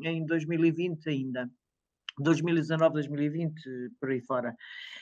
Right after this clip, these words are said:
Eh, eu acho que sim, acho que ele ficou claro. E, e como o David disse, e a gente falará mais à frente, abriu a porta,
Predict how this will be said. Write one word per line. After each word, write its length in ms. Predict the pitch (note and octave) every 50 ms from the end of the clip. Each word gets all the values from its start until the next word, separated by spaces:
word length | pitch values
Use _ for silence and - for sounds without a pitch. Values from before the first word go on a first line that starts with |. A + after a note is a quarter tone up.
| - - - _ _ -
Eh, 760 | F#3+ G3 G3 G3 G3 G3+ G3 G3 G3 F#3+ F#3+ F#3 F3+ F#3 - -
eu 220 | G#3 A3+ A#3+ A#3+
acho 200 | A#3+ B3 A#3+ -
que 60 | -
sim, 240 | - - F4+ F4+ E4+
acho 180 | C#4 A3+ A3+ -
que 120 | - G3
ele 80 | F#3 E3
ficou 260 | F3 E3+ - F#3 E3+
claro. 400 | E3+ - D#3 D#3 D#3 D#3 D#3+ G3+
E, 60 | A3+ A#3+
e 320 | A3+ A3+ C4+ C#4+ E4 -
como 260 | - F#4+ F4+ C4 F#3+
o 60 | E3
David 360 | D3+ D#3 E3+ D#3 D#3+ D#3 D3+ D3+
disse, 300 | D#3+ F#3+ G#3+ G#3 - G#3
e 20 |
a 40 | E3
gente 220 | D#3+ D#3+ D#3 D#3
falará 320 | D#3+ E3 D#3 D#3+ D#3 D#3 D#3+
mais 180 | D#3 D#3+ D#3
à 120 | E3+ E3 E3
frente, 460 | - - F3+ F#3+ G3 G3 G3 - A3+ A3+ -
abriu 300 | G3 F#3+ F3+ F3+ F3 E3+
a 100 | D#3 D#3
porta, 520 | D#3 D#3 D3+ D3 D3+ D3+ - E3+ F3 F#3